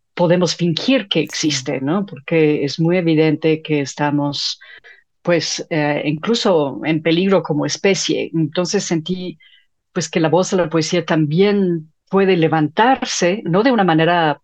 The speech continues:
Speaker 1: panfletaria, espero, sino de una manera más, ah, holística, para realmente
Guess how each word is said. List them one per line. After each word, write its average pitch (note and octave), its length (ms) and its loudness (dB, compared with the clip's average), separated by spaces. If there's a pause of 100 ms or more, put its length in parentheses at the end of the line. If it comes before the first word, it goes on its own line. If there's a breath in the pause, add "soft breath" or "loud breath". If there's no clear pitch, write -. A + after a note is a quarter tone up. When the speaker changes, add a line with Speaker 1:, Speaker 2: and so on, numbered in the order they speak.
Speaker 1:
panfletaria, D#3 720 0
espero, D3+ 480 0
sino D3+ 460 0
de D3 100 2
una D#3 120 2
manera D3+ 360 2
más, C#3+ 520 -4 (640 loud breath)
ah, C#3+ 720 0 (160)
holística, D#3+ 840 -2 (520)
para D#3 720 2 (140)
realmente E3 1200 0